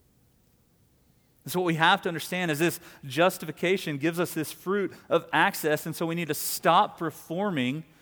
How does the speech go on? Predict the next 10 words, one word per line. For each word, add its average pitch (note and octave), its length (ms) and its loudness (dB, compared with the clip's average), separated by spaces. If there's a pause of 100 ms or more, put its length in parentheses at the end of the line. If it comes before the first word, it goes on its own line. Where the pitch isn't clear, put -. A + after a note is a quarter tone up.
(160)
and D#3 140 -4
submit C3+ 380 -2
our C#3+ 120 0
lives, F3 540 -8 (640)
right? E3 240 -4
We F#3 100 2
need F#3+ 140 0
to E3 120 8 (200)
stop - 580 6
performing F3+ 640 -2